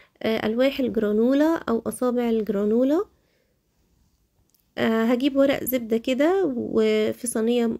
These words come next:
آه، مستطيلة، وهضغطه كده شكل مربع وهدخله في التلاجة أو في الفريزر. في التلاجة يعني لمدة نص ساعة هنلاقيه تماسك. ده كان ربع ساعة في الفريزر أو أقل كمان تماسك وطلع بسهولة زي ما احنا شايفين كده.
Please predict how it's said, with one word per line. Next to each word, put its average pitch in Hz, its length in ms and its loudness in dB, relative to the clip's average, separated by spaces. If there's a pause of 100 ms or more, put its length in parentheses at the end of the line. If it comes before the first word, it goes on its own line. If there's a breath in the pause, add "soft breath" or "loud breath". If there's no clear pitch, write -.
(160)
آه، 202 200 -2
مستطيلة، 254 640 0
وهضغطه 277 480 0
كده 262 220 0
شكل 262 300 -4
مربع 269 420 2
وهدخله 269 480 2
في - 100 -20
التلاجة 226 500 -2
أو 226 120 -4
في - 120 -12
الفريزر. 269 680 0 (1200)
في - 60 -6
التلاجة 330 480 4
يعني 311 400 4
لمدة 262 400 -2
نص 285 160 -2
ساعة 294 480 0
هنلاقيه - 260 0
تماسك. 208 400 -2 (380)
ده 247 320 2
كان 294 260 2
ربع 285 300 2
ساعة 294 220 0
في 294 100 -4
الفريزر 262 600 -2
أو 233 60 -2
أقل - 380 -4
كمان 285 400 2
تماسك 294 500 -2
وطلع 262 300 0
بسهولة 240 380 -2
زي 226 160 0
ما 220 80 -2
احنا 240 160 -4
شايفين 240 400 -4
كده. 311 320 -2